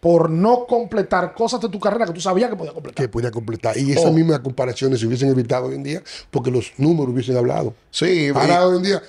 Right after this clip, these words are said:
Speaker 2: la pregunta que ustedes me hicieron es inconcreta porque yo no tuve los números ni
Speaker 1: No,
Speaker 2: el
Speaker 1: es un
Speaker 2: tiempo.
Speaker 1: what if.
Speaker 2: Eh, un,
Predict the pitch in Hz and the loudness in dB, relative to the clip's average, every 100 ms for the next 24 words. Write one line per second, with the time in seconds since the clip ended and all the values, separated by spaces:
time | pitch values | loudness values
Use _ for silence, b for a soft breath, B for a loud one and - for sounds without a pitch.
0 | _ 156 156 170 208 208 202 202 196 175 | _ -6 0 2 0 -2 0 2 2 4
1 | 175 165 165 175 156 147 156 151 170 175 | 4 2 0 -4 -2 -2 0 0 0 -4
2 | 165 123 B B - - _ _ - 156 | -4 -6 B B -20 -20 _ _ -2 0
3 | 139 135 131 123 147 185 139 123 156 214 | 0 0 -2 0 0 2 2 2 4 4
4 | 226 226 220 160 135 - - _ 131 139 | 4 2 0 -2 -8 -18 -20 _ 0 2
5 | 151 170 | 2 -2